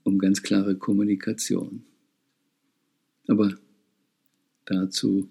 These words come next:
im nächsten Podcast mehr. Jetzt schau genau hin, wo ist bei dir,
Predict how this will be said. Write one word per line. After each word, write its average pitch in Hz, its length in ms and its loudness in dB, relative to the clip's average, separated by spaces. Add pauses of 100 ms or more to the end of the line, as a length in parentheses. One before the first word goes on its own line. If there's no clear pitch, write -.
(100)
im 95 140 6
nächsten 95 360 4
Podcast 104 680 -2 (440)
mehr. 151 480 10 (360)
Jetzt 110 480 2
schau 98 220 4
genau 98 340 6
hin, 98 380 6 (1400)
wo 110 320 8
ist - 200 2
bei 117 160 6
dir, 101 400 2